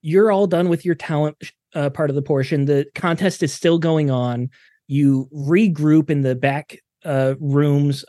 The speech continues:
uh, in Princess Choriza's dressing room, let's say.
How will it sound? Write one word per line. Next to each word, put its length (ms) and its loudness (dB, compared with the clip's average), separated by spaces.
uh, 360 -4
in 380 -2
Princess 400 -2
Choriza's 720 0
dressing 540 -2
room, 220 -2
let's 200 -8
say. 460 -12